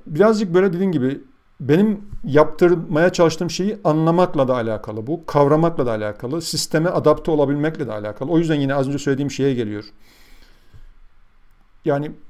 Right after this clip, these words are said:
hocaya güvenin, yol, yola, yönteme, metoda güvenin. Birazcık rahatlayın. Kuraldı, gramerdi, şu kadar zamandı falan diye kasmayın. Bu işi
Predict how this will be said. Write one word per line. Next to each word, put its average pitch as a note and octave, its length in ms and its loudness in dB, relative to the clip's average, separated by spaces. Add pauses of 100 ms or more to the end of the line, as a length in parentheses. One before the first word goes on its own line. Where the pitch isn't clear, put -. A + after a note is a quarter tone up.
(480)
hocaya E3+ 400 2
güvenin, D3 440 0
yol, D3 240 4 (240)
yola, D3+ 280 6
yönteme, D3+ 420 2
metoda C3+ 340 -2
güvenin. C3 440 0
Birazcık E3 400 0
rahatlayın. C#3 840 -2
Kuraldı, E3 600 2
gramerdi, D3 880 0
şu - 160 -10
kadar D#3 300 2
zamandı C#3+ 500 0
falan D3 280 -2
diye C#3 160 0
kasmayın. - 540 0 (560)
Bu D#3+ 120 4
işi G3+ 380 -2